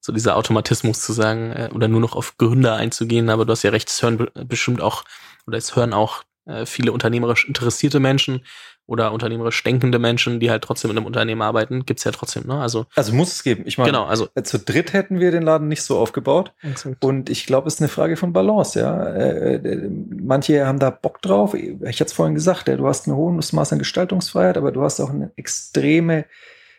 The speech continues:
Speaker 2: eine extreme Verantwortung, der du gerecht werden musst. Und, äh, natürlich, äh, ist Unternehmertum extrem wichtig, weil es, äh, meiner Meinung nach,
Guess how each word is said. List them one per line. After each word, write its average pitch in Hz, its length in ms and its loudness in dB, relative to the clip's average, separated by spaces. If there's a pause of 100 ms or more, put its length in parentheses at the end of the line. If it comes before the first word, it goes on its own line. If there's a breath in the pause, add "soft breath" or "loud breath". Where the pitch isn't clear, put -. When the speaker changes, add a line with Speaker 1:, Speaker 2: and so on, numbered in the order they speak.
(160 loud breath)
Speaker 2:
eine 147 100 0
extreme 160 320 0
Verantwortung, 170 640 0
der 139 100 2
du 135 80 0
gerecht 147 260 -2
werden 190 200 -2
musst. 202 320 0 (400 soft breath)
Und, 147 440 2
äh, 147 360 4
natürlich, 190 760 0
äh, 143 220 2
ist - 160 -2
Unternehmertum 147 520 2
extrem 135 380 -2
wichtig, - 420 -4
weil 123 180 4
es, - 180 -4
äh, 127 200 -2
meiner 139 260 0
Meinung 131 200 0
nach, 131 260 0